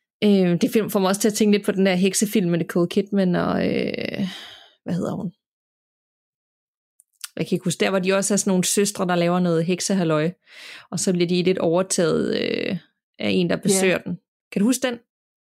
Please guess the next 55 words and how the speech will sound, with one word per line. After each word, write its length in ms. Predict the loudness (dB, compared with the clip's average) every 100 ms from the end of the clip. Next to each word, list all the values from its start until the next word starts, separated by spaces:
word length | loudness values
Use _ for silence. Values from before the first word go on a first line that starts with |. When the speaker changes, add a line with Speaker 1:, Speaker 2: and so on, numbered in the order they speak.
| _ 0
Speaker 2:
Ja, 200 | 2 2
jeg 100 | -2
kan 120 | -6 -4
godt 180 | -4
huske 200 | -2 -2
den, 100 | 0
jeg 100 | 0
kan 100 | 0
heller 140 | -2 -2
ikke 120 | -4
huske, 180 | -6 -4
hvad 120 | -4
det 80 | -2
er, 80 | 2
den 120 | 2
hedder. 260 | 2 -2 -8 -14 _ _ _ -4
Speaker 1:
Den 120 | 0
er 40 |
ikke 180 | 0 0 0
lige 120 | 2
så 160 | 2
uhyggelig, 320 | 0 0 -2 -4
men 120 | -2
den 120 | -4
er 40 |
mega 240 | -2 -2 -2
god. 300 | -2 -4 -4 _ _ _ -20 -8
Den, 100 | 0
hun 160 | 4 4
har 160 | 4 0
en 80 |
datter. 320 | 0 0 2 -2
Hvad 400 | -4 _ _ -10
fanden 160 | -4 -4
er 40 |
det, 80 | -2
hun 100 | -2
hedder, 140 | -2
hende 160 | -2 -4
den 100 | -4
anden? 200 | -6 -8 _ _ _ _ _ _ _ _ -16 -16 -20 -20 _ _ _
Nå. 160 | -4 -4 -6 _ _ _ -4
Men 100 | -2
det 60 | 2
er 40 |
i 80 | 0
hvert 100 | 0
fald 160 | 0
også, 280 | 0 0 0
øh, 200 | 0 0
en, 140 | -2 -2
en 180 | -4 -4 -4
rigtig 280 | -2 -4
god 360 | 0 -2 -2 -2
hekseklassisk 1000 | -2 0 0 0 0 -4 -4 -4 -6 -6